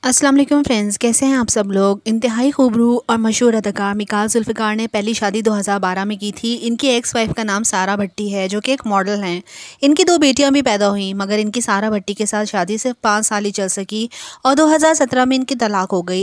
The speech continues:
अब इस तलाक को भी तीन साल का अरसा गुजर चुका है। अक्सर इंटरव्यूज़ में मिकाल से दूसरी शादी के बारे में पूछा जाता है और हर बार मिकाल जुल्फ़िकार इस सवाल को टाल जाते हैं, मगर इस बार मिकाल ने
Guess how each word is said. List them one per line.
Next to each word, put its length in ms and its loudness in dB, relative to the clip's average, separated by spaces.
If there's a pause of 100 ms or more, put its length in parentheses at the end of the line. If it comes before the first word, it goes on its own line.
(120)
अब 140 -2
इस 120 -2
तलाक 360 0
को 100 4
भी 120 -2
तीन 220 -4
साल 180 -2
का 140 -2
अरसा 200 0
गुजर 280 -4
चुका 260 -6
है। 340 -8
अक्सर 340 2
इंटरव्यूज़ 500 6
में 100 6
मिकाल 440 2
से 140 0
दूसरी 220 0
शादी 280 -2
के 120 -2
बारे 220 0
में 120 -4
पूछा 280 -2
जाता 340 -2
है 220 -4
और 180 -2
हर 220 0
बार 220 0
मिकाल 360 -2
जुल्फ़िकार 580 -2
इस 120 -4
सवाल 280 -2
को 140 -2
टाल 240 0
जाते 300 -6
हैं, 220 -6
मगर 300 -4
इस 160 -2
बार 200 2
मिकाल 440 0
ने 220 -4